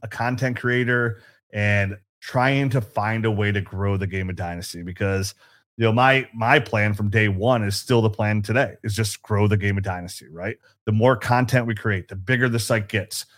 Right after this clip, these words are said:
uh, the more we have opportunity to grab an audience, right? You know, I do some T V stuff and radio stuff here in the States, in Ohio, for, like, E S P N Cleveland,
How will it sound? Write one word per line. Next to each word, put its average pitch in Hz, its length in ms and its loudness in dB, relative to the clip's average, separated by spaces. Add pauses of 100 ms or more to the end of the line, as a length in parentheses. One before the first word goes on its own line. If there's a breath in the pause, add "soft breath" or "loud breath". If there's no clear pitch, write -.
(180 soft breath)
uh, 95 320 0 (300)
the 127 80 2
more 123 600 2
we 113 180 -2
have 110 180 2
opportunity 107 580 0
to 87 60 -2
grab 104 420 2
an 101 100 0
audience, 85 520 -2
right? 101 260 -2
You 107 120 -4
know, 104 80 2
I 107 80 2
do 120 160 0
some 104 180 -2
T 117 180 -4
V 110 140 2
stuff 104 320 -2
and 98 100 -6
radio 104 280 0
stuff 98 260 -2
here 101 320 0 (380 loud breath)
in 117 100 0
the 107 60 2
States, 110 400 0
in 101 80 -2
Ohio, 113 500 4
for, 101 180 -2
like, 98 160 -2
E 110 100 2
S 98 120 0
P 104 100 -4
N 98 120 -2
Cleveland, 110 560 0